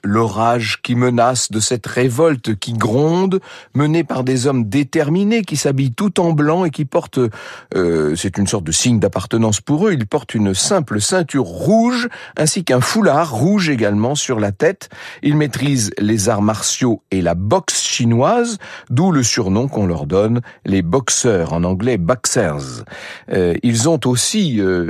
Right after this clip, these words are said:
un, euh, un emblème qui est le point de la justice et de la concorde. Vous voyez pourquoi ce sont les, les boxeurs. Oh, ça ressemble à une secte, hein, ce mouvement, disons les choses.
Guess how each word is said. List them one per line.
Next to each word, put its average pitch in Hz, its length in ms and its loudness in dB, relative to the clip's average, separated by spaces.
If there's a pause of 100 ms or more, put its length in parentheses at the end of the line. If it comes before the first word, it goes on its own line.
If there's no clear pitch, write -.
(120)
un, 87 320 0 (520)
euh, 76 360 -6 (180)
un 73 220 0
emblème 147 640 2
qui 131 220 -2
est - 20 0
le 113 100 2
point 196 440 2
de 131 100 0
la 107 140 0
justice 170 720 -2
et 131 40 2
de 117 80 0
la 110 140 2
concorde. 175 600 2
Vous 92 60 -4
voyez 156 220 0
pourquoi 101 320 -4
ce 90 100 -8
sont 87 220 -4
les, 76 360 -4
les 92 200 0
boxeurs. - 460 -2
Oh, 135 180 2
ça 127 140 -2
ressemble 117 300 -2
à 82 40 -2
une 101 80 0
secte, - 360 -2
hein, 123 100 -2
ce 107 120 -4
mouvement, 92 420 0
disons 82 280 -4
les 104 100 -2
choses. 175 460 2